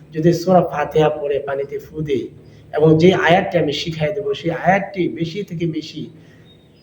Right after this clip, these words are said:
তেলাওয়াত করে আল্লাহর কাছে দোয়া চায় এবং পানিতে পড়ে ফু দিই, অবশ্যই আল্লাহ পাক আপনাকে ধীরে ধীরে সমস্ত ধরনের রোগ শোক বিমারি থেকে হেফাজত করবেন। এই আস্থা এবং বিশ্বাস আল্লাহর উপরে রাখতে হবে।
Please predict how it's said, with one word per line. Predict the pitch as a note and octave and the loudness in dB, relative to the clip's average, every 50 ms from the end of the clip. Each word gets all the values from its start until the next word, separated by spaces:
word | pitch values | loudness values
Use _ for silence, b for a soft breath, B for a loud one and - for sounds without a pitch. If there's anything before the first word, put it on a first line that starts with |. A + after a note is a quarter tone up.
| _ _ | _ _
তেলাওয়াত | - F3+ G#3 A3+ A#3 A3+ A3+ - | 4 6 6 6 6 4 4 4
করে | G3 E3+ | 4 4
আল্লাহর | D#3+ D#3+ E3 F3 F3 F3 | 6 6 6 6 6 4
কাছে | D#3+ E3+ - F3 E3+ | 4 2 0 0 0
দোয়া | D#3 D#3+ E3 F3+ F#3+ F#3 | 0 4 4 6 6 6
চায় | - - - E3 D#3 C#3 - - - - - - - - - _ _ _ - _ - | 4 4 2 2 2 2 2 -2 -4 -10 -14 -20 -20 -20 -20 _ _ _ -12 _ 0
এবং | G3 G#3 G#3 A#3 A#3 A3 - | 2 4 6 4 4 4 4
পানিতে | G3 F#3 F3 E3 E3 E3+ D#3+ | 4 4 4 4 4 2 0
পড়ে | - E3 D#3 D#3 | 0 0 0 0
ফু | - - - - D#3+ | 0 -2 -4 -6 -6
দিই, | D#3 C#3+ C3 A2+ G2 F2 - - - - C3+ | -2 -2 -2 -2 -2 -6 -10 -16 -10 -4 -2
অবশ্যই | C#3 - F3+ E3 D#3 - - C3 A#2 B2+ | 0 2 2 2 2 0 -4 -6 -8 -8
আল্লাহ | B2+ B2 B2+ A#2+ A#2 - | -6 -4 -4 -4 -6 -8
পাক | B2+ A#2+ - - | -10 -12 -12 -14
আপনাকে | - B2 - - A#2+ A#2 - A#2+ A2+ A2+ | -16 -18 -18 -16 -16 -14 -12 -12 -12 -8
ধীরে | A#2+ B2+ B2 C3+ A#2+ | -8 -6 -4 -4 -4
ধীরে | - A#2+ A#2 - - - b b b b b b | -4 -6 -8 -8 -10 -14 b b b b b b
সমস্ত | - - - C4 C4 A#3+ A#3 A3+ G#3+ F3 F3 - F3 | -8 2 4 6 6 8 6 4 4 2 0 -2 4
ধরনের | D#3+ E3+ D#3+ D#3 D#3 D3+ | 4 6 6 6 6 6
রোগ | D#3 F#3 G#3 G3+ E3 | 4 4 4 4 2
শোক | - - F3 D#3+ | 0 -4 -4 -4
বিমারি | C3+ C3+ D3+ D3+ C#3+ C#3 C#3+ C3+ | -4 -4 -4 -4 -4 -4 -4 -6
থেকে | - C#3 C3 B2 - - | -6 -10 -14 -16 -18 -16
হেফাজত | D3 D3+ F3+ G3 F3+ F3+ E3+ - - | -16 -6 -4 0 0 0 0 -2 -4
করবেন। | - E3 D#3+ D#3+ G3+ A3+ A#3+ - B B B B B B | -4 -2 -2 2 2 2 2 0 B B B B B B
এই | - D#3+ D#3 | -4 -2 -2
আস্থা | D#3+ E3 F3 F3 D#3+ - - - G#3 | 2 2 2 2 2 -2 0 2 2
এবং | G#3+ F3+ F3+ E3 D#3+ D3+ C3+ B2+ | 2 2 0 0 -2 -2 -2 2
বিশ্বাস | D#3+ E3 E3 D#3+ E3 - G#3 A3 G3 - - - | 4 4 4 4 2 2 2 2 2 0 -2 -2
আল্লাহর | E3 E3 E3 D#3+ D#3 D3 | -2 0 2 2 2 2
উপরে | E3+ D#3 - - B2+ B2 | 0 -2 -4 -8 -12 -12
রাখতে | A#2+ A#2+ - - - - | -12 -12 -14 -16 -20 -20
হবে। | - - - F2+ | -20 -20 -20 -20